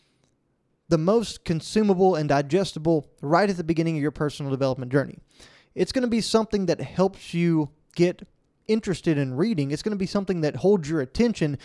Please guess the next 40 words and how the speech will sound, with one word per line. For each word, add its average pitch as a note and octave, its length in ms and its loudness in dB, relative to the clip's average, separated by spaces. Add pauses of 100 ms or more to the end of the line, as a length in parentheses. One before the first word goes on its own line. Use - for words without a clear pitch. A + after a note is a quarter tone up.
(160)
if D3+ 120 -2
you're E3 80 2
somebody E3+ 340 2
that's D3 180 -2
just F3+ 300 0
starting E3 480 0
into D#3+ 440 -2
the C#3 280 -2 (140)
personal E3 360 -2
development D3 400 -2
books C#3+ 320 0
and C3+ 160 -10
consuming C#3 460 -2
that C3+ 160 -6
kind C3+ 180 -6
of B2+ 80 -8
content. D3+ 480 -2 (340)
It F#3 80 4
will B3+ 220 4
be G#3+ 140 0
good F3 240 4
for C#3 180 -4
you. B2 220 -10 (680)
But D#3+ 120 2
I F3+ 80 6
think B3 240 0
it's G3 120 -4
really A3 300 6
meant A3 240 -2
for F#3+ 80 2
that E3+ 220 0
guy E3 340 4 (280)
or D#3 100 2
that D#3+ 200 2
gal C#3+ 360 2 (240)
that D#3+ 160 2
is D3 160 4
looking A3 380 2
to F#3 240 0
take G#3+ 540 -2